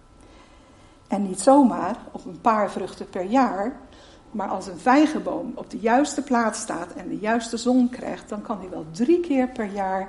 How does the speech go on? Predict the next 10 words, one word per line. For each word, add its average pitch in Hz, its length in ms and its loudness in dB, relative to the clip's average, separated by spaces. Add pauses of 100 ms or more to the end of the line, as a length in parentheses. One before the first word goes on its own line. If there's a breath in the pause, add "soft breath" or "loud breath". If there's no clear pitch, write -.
vrucht - 400 -4
geven. - 460 -8 (1120 loud breath)
Dus - 520 0 (220)
deze 262 480 4
eigenaar 208 680 0
had 240 200 -2
al 202 240 -6
negen 240 640 4 (100)
oogsten 226 580 -4 (160)
gemist. - 720 2